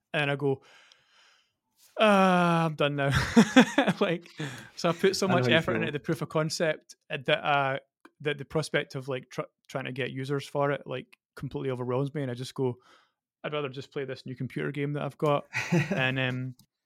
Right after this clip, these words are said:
Speaker 1: I ha-, so far haven't done that with the Coder Career. Uh, Cameron will be pleased, pleased to hear. Working diligently, diligently on the Coder Career in the background. That's our, that's not, that's, that's currently my, my new computer game. But yeah, one, one I had before is I tried to build my, build my own back-end as a service system.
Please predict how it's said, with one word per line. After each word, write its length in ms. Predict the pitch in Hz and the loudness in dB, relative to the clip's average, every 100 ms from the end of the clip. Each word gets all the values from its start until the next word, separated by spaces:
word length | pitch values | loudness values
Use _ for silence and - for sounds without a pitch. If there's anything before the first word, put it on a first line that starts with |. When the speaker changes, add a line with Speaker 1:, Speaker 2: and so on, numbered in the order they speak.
| _ | _
Speaker 1:
I 60 | - | -2
ha-, 120 | 160 - | -2 0
so 160 | - | 0
far 140 | 262 226 | 4 4
haven't 280 | 165 156 - | 4 2 0
done 160 | 156 | 0
that 140 | 143 143 | -2 -6
with 100 | - | -12
the 60 | |
Coder 300 | - 160 170 | -4 -2 -2
Career. 420 | 170 123 120 123 - _ 131 | -4 -6 -6 -8 -14 _ -6
Uh, 180 | 123 123 | -6 -4
Cameron 260 | - 131 127 | -4 -4 -6
will 60 | 127 | -8
be 80 | |
pleased, 400 | 123 - 127 - - | -8 -8 -10 -12 -12
pleased 220 | 143 139 | -8 -8
to 60 | - | -8
hear. 240 | 120 131 131 - | -8 -8 -8 -6
Working 280 | 170 180 143 | -4 -2 0
diligently, 600 | 135 143 143 139 131 131 _ | 0 0 -4 -4 -8 -10 _
diligently 480 | 151 147 139 143 135 | -2 -2 -2 -6 -6
on 140 | 120 | -6
the 60 | 127 | -8
Coder 260 | - 139 | -6 -6
Career 200 | 135 143 | -4 -6
in 60 | 127 | -6
the 80 | 127 | -6
background. 400 | 127 123 135 127 | -8 -8 -10 -8
That's 180 | 143 151 | -8 -6
our, 120 | 127 _ - - - _ | -8 _ -20 -20 -20 _
that's 120 | 165 | -8
not, 160 | 156 143 | -6 -2
that's, 180 | 160 156 | -2 0
that's 220 | 156 165 | 0 0
currently 280 | - 160 151 | 2 0 0
my, 200 | 139 127 | -4 -4
my 180 | 135 131 | -4 -8
new 120 | 135 | -8
computer 380 | - 131 147 139 | -10 -10 -6 -6
game. 240 | 139 131 - _ _ _ _ - | -6 -8 -12 _ _ _ _ -6
But 160 | 143 | -2
yeah, 100 | 147 | 0
one, 240 | 143 160 170 | 2 0 -2
one 140 | 170 170 | -2 0
I 60 | |
had 200 | 147 147 | 0 -2
before 320 | - - 143 139 | -4 -8 -4 -4
is 100 | 135 | -4
I 40 | |
tried 260 | - 151 147 | -2 -2 -2
to 80 | |
build 200 | 143 135 | -6 -6
my, 100 | 127 | -6
build 260 | 131 135 131 | -6 -4 -4
my 60 | 135 | -2
own 340 | 139 131 123 | -2 -2 -4
back-end 600 | 143 131 131 135 - 127 123 | -10 0 2 2 0 -2 -4
as 100 | 123 | -6
a 40 | |
service 440 | - 139 147 165 - | -2 0 0 -2 -4
system. 600 | - 185 - 196 208 | -4 -4 -4 -4 -4